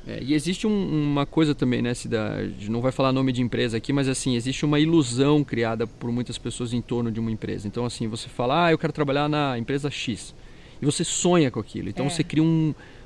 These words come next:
Speaker 1: um
Speaker 2: Um mundo,
Speaker 1: ideal.
Speaker 2: uma fantasia, né?
Speaker 1: E nunca uma empresa é como você imagina, como nada na vida é como, exatamente como você imagina,
Speaker 2: Sim.
Speaker 1: né? E, e a empresa é um organismo vivo, criado por pessoas. Pode ter as máquinas mais valiosas do mundo. Hoje, muitas empresas nem têm máquinas, são empresas de serviço.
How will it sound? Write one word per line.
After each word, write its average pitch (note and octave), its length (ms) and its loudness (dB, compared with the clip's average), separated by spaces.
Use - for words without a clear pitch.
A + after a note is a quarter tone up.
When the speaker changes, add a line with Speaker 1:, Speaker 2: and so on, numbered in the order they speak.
Speaker 1:
um C3+ 60 -2
Speaker 2:
Um - 80 0
mundo, C3 200 0
Speaker 1:
ideal. C#3+ 640 8
Speaker 2:
uma A#2+ 100 4
fantasia, G3 640 -4
né? E3+ 140 -10
Speaker 1:
E - 180 -2
nunca E3+ 640 4
uma A#2 160 2
empresa C#3+ 500 2
é C#3+ 160 4
como F3 240 0
você F3 220 0
imagina, E3+ 320 2
como G#3+ 240 2
nada F#3 300 2
na E3+ 60 2
vida D#3 200 4
é F3 60 4
como, F#3 360 2
exatamente D3+ 520 0
como E3 120 0
você E3 240 0
imagina, F3 440 2
Speaker 2:
Sim. G#2+ 60 0
Speaker 1:
né? B2 100 -2
E, C3 340 4
e D3 140 2
a - 20 4
empresa D3 460 2
é - 20 2
um G3 80 2
organismo G3 420 2
vivo, C#3 380 0
criado C3 260 0
por D#3+ 140 -2
pessoas. C#3+ 520 -2
Pode A#2+ 240 -4
ter - 200 0
as A2 400 -4
máquinas B2 360 -2
mais B2+ 200 -2
valiosas C3 400 -2
do D3 100 0
mundo. D3+ 480 0
Hoje, A#2 240 -2
muitas A#2 340 -4
empresas A#2 240 -4
nem A#2+ 100 -2
têm A2+ 140 -4
máquinas, A2+ 380 -4
são A2+ 160 -8
empresas A2 320 -6
de - 60 -12
serviço. A#2+ 540 -6